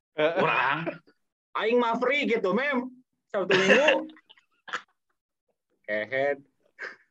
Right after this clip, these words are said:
Speaker 2: <laughs> Mana nahan dendam pisan, Eng? Aduh.
Speaker 3: Enggak, enggak. Gimik atuh, Pak, meni
Speaker 2: Si we,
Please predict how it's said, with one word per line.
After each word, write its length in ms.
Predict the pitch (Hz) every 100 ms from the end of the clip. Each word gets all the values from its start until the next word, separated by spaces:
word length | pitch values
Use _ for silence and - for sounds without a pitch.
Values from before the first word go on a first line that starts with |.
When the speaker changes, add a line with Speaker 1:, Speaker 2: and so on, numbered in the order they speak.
| 359 359 _ _ _ _ _ _ _ _ _ _
Speaker 2:
<laughs> 1160 | - 330 311 392 392 330 359 - 339 285 254 - _ _ _ _ - - 554
Mana 180 | 151 220
nahan 300 | 240 208 262
dendam 480 | - _ 160 160 160
pisan, 280 | _ 233 240
Eng? 140 | 233 233
Aduh. 220 | 208 - - - _ _ _
Speaker 3:
Enggak, 380 | 143 131 135 147 139
enggak. 180 | 120 110 123
Gimik 240 | 160 202 147
atuh, 200 | 120 -
Pak, 240 | 147 160
meni 440 | 135 131 131 131 - _ _ _ _ _ _ _ _ _ _ _ _
Speaker 2:
Si 160 | - 113
we, 140 | 107